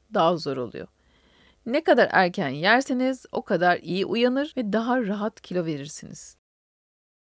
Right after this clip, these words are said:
Tabii ki bunların başında en, en önemlisi kilo kontrolünde kaliteli uyku. Besin tüketiminin kontrol edilmesi ve metabolizmanın çalışması için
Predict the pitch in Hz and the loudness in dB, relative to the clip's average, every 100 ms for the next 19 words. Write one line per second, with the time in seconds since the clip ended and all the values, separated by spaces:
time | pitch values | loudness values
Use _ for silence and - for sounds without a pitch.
0 | _ _ - 277 214 185 220 240 240 202 | _ _ 0 2 2 -2 0 0 0 -2
1 | 208 220 214 190 - - 202 220 - 165 | -2 0 0 -4 -10 -8 -2 -2 -2 -4
2 | 165 196 - - 220 202 - 160 165 - | -2 -2 -4 -2 -2 -2 -2 -4 -4 -6
3 | - 208 180 160 160 - - - 196 190 | -4 0 2 0 -4 -10 -14 -6 -2 -2
4 | - 170 180 165 165 165 208 214 - 190 | -2 -6 -4 -4 -4 -4 -4 -6 -6 -4
5 | 175 - 160 175 156 147 - 143 _ _ | -4 -4 -6 -6 -10 -12 -12 -16 _ _
6 | _ _ _ _ _ _ _ _ _ 185 | _ _ _ _ _ _ _ _ _ -2
7 | 220 302 320 - 196 - 160 156 196 - | -2 -2 -6 -4 -2 -2 -6 -6 -4 0
8 | 233 247 320 269 175 165 151 156 - - | 2 2 2 2 0 -4 -6 -8 -10 -2
9 | 185 180 185 214 196 254 302 254 180 175 | 0 2 0 2 4 4 4 0 0 -2
10 | - 240 262 208 190 180 165 - 302 | 0 2 0 -2 -4 -4 -6 -6 -6